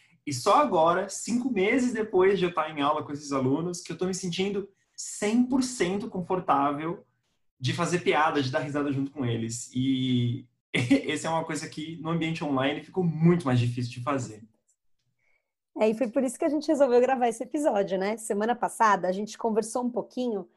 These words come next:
Speaker 2: sobre os efeitos psicológicos da pandemia nos professores, nos alunos, nas mães que estão em casa, em todo mundo, né? Então, hoje a gente resolveu ver, vir aqui pra conversar um pouquinho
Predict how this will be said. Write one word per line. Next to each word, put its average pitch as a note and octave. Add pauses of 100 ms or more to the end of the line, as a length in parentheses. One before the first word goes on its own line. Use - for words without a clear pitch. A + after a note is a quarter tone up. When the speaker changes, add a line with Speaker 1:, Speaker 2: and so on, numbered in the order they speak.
(220)
Speaker 2:
sobre A3+
os A#3
efeitos B3
psicológicos A#3+
da G#3+
pandemia G3+ (280)
nos F3
professores, A3
nos F3
alunos, A3 (260)
nas G3
mães A#3
que -
estão G#3+
em F#3+
casa, A3
em A3+
todo G4
mundo, G3+
né? G3 (440)
Então, A#3+
hoje C4+
a C#4+
gente C#4+
resolveu C#4
ver, B3
vir A3
aqui A#3+ (380)
pra B3
conversar C4+
um C4+
pouquinho D#4